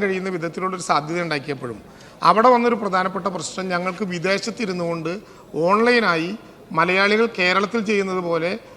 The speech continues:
ഭൂനികുതി അടയ്ക്കാൻ കഴിയുന്നില്ല എന്നുള്ള പ്രശ്നമാണ്. ഇത് പരിഹരിക്കാനായി നിലവിലുള്ള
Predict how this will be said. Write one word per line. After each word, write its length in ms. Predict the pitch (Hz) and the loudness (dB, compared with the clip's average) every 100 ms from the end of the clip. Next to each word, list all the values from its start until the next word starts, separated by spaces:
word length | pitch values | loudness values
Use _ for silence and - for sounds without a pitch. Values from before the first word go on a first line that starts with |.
| - 170 | -10 -4
ഭൂനികുതി 400 | 190 202 196 202 | 0 2 2 2
അടയ്ക്കാൻ 260 | 175 165 185 185 | 0 -2 -2 -2
കഴിയുന്നില്ല 400 | 160 165 170 170 - | -2 -2 -2 -2 -2
എന്നുള്ള 220 | 160 156 147 | -4 -4 -4
പ്രശ്നമാണ്. 380 | - 131 101 - - - - - | -6 -8 -10 -16 -20 -20 -12 -2
ഇത് 80 | 233 233 | 2 4
പരിഹരിക്കാനായി 720 | 208 220 220 226 214 165 117 - - - - 180 | 4 2 4 4 4 0 -4 -12 -20 -18 -4 2
നിലവിലുള്ള 460 | 190 220 233 233 | 4 4 4 6